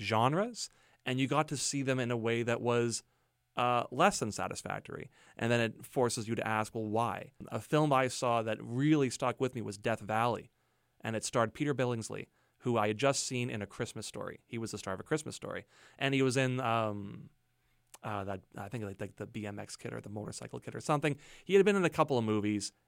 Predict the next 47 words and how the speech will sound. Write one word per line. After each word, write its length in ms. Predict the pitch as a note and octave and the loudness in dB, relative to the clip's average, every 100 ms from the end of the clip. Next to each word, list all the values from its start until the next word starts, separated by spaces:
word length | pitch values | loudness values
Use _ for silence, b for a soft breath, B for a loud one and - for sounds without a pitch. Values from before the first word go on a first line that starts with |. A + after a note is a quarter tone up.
| - | -6
and 160 | A#2+ | -2
then 80 | A#2 | 0
he 80 | A2+ | 0
was 80 | A2+ | 0
on 140 | A#2 | -2
Who's 180 | G#2 G#2+ | -2 -4
the 100 | G2+ | -2
Boss. 320 | F#2+ F#2 F#2+ | -2 -2 -4
So 120 | - | -2
I 80 | A#2 | 0
knew 280 | B2+ E3 F3 | 4 6 6
this 220 | A#2+ - | 4 -4
kid, 200 | - F#2+ | -8 -10
and 80 | F#2+ | -8
I 100 | G2+ | -6
was 160 | G#2 A2+ | -6 -6
really 480 | C3 D#3+ D#3 C3 | 2 6 6 4
into, 240 | A#2 A2 A2 | 2 -2 -4
like, 180 | G2+ G2 | -8 -4
how 220 | G#2+ G2 | -6 -6
cool 460 | - A#2+ G#2+ G2 F#2 b b - | -8 -6 -4 -6 -8 b b -6
Ralphie 560 | A2 A#2 A#2+ - F#2+ | 2 4 2 -2 -6
was. 460 | F2+ F2 F#2 - - _ _ _ _ _ _ _ - | -6 -6 -8 -12 -18 _ _ _ _ _ _ _ -6
And, 480 | A2+ A2+ A2 A2 | -2 0 -2 -2
uh, 260 | A2 A2 G#2+ | 0 2 2
he's 260 | A2 C#3 C3+ | 0 -2 0
the 100 | C3 | -2
star 320 | - D#3 F#3 | 4 6 6
of 80 | D3+ | 4
this 160 | A2 | 0
film, 240 | - G#2 G2 b b | -2 -4 -4 b b
and 100 | B2 | -4
I 60 | |
couldn't 240 | C3 D#3+ C#3 | -2 0 -2
stand 280 | - C3 C#3 | -4 -6 -6
it. 100 | - _ _ _ _ - | -10 _ _ _ _ 0
I 120 | B2 | 2
thought 120 | B2+ | 4
it 20 | C#3 | 4
was 80 | B2+ | 4
the 60 | |
most 200 | B2+ A#2 | 2 0
boring 320 | A2+ C#3 D3 | 2 4 4
thing 180 | C#3+ C#3 | 2 -2
I'd 160 | B2 A#2 | 0 2
ever 160 | A#2+ A2 | 2 0
seen. 400 | - F3 D3+ | 0 0 0